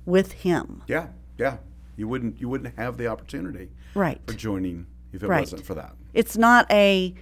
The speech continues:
Speaker 1: ticket to a destination.
Speaker 2: Exactly right.
Speaker 1: It's,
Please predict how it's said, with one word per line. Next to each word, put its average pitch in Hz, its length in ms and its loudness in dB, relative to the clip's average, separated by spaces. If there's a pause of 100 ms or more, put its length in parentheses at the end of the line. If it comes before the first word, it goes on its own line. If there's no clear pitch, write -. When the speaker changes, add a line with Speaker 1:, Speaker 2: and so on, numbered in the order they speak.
(240)
Speaker 1:
ticket 277 400 2
to 226 140 2
a 208 60 6
destination. 190 920 2 (800)
Speaker 2:
Exactly 92 680 -6
right. 69 220 -16 (320)
Speaker 1:
It's, - 220 -4